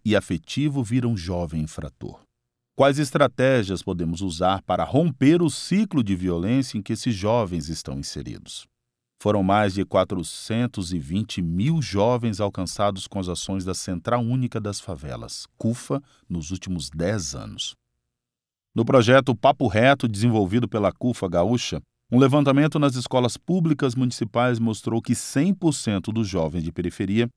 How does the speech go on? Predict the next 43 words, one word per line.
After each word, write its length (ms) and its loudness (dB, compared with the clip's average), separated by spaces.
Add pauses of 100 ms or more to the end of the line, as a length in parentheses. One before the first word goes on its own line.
(240)
já 260 6
tiveram 400 0
contato 480 -4
direto 640 0
ou 260 6
indireto 640 2
com 160 0
a 80 0
criminalidade. 880 -4 (560)
Cem 400 2
por 200 0
cento 440 0
já 160 0
viram 240 0
uma 140 0
pessoa 360 -4
morta 560 0
na 120 -4
rua. 320 -10 (500)
Quarenta 540 6
e 60 6
cinco 340 2
por 200 2
cento 340 2
já 140 4
tiveram 340 2
um 40 -2
familiar 580 0
que 120 -4
foi 520 2
ou 160 4
está 280 0
preso 540 2 (280)
e 100 0
pelo 280 4
menos 300 2
cinquenta 720 0
por 180 -4
cento 380 -2
não 400 4
tem 300 0
contato 600 0
frequente 680 -2